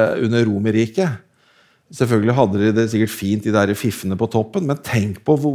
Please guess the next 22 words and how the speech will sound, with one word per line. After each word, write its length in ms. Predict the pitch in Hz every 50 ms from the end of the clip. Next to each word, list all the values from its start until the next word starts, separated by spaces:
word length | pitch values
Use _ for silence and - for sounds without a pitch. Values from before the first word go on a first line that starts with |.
| 127 123
hvor 160 | 143 151 151 139
hardt 300 | - 135 127 - - - 151
vanlige 300 | 143 120 101 98 101 -
folk 180 | 117 113 104 -
har 140 | 139 117
hatt 200 | 117 104 - -
det 120 | - 135 131
gjennom 240 | 113 101 92 101 120
historien. 540 | 127 131 - 123 107 101 117 165 196 156 - - - - - - _ _ _ _ _ -
Vi 100 | 131 175
har 480 | 185 - - 113 113 107 104 101 110 113
det 100 | 160 180
så 180 | - - 131 147 156
bra 420 | 151 135 143 165 185 196 170 131 -
at 120 | 127 120
vi, 120 | 156 165 - 135
vi 140 | 127 139 147
må 160 | 131 123 165 - - -
rett 160 | 139 135 120
og 60 | 107 -
slett 140 | 151 151
minne 360 | 165 170 202 196 147 107 101